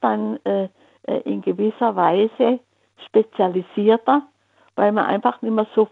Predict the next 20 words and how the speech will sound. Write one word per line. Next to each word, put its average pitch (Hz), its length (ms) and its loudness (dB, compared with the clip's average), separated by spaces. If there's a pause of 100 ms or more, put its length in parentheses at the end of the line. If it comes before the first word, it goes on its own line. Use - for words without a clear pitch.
viel, 226 440 0 (560)
äh, 196 460 4 (100)
wie 208 160 -12
soll 208 120 -6
ich 233 100 -6
sagen, 180 260 -10 (240)
also - 220 -6
ich - 180 -8
will 233 160 2
meine 233 400 2
Interessen 233 760 0 (840)
verwirklichen. 180 920 0 (460)
Und 202 280 -4
das 202 180 0
kann 254 220 -2
ich - 180 -8
nur, 240 260 2
wenn 233 180 2
ich 226 140 -6
nicht 226 200 0